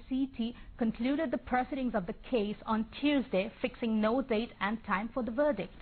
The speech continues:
The court has kept the case as C A V, which means the verdict could be delivered any time. The International Crimes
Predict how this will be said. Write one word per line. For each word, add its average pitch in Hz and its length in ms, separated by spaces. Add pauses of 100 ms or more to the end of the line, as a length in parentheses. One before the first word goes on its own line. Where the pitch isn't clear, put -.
(1500)
The 226 80
court 330 400
has 302 220 (120)
kept 226 300 (160)
the 233 80
case 233 380
as 214 100 (180)
C 294 240
A 214 180
V, 185 340 (240)
which - 240
means 214 400
the 214 60
verdict 226 420
could 196 160
be 190 80
delivered 214 640
any 262 220
time. 180 440 (240)
The - 140
International 302 560
Crimes 220 380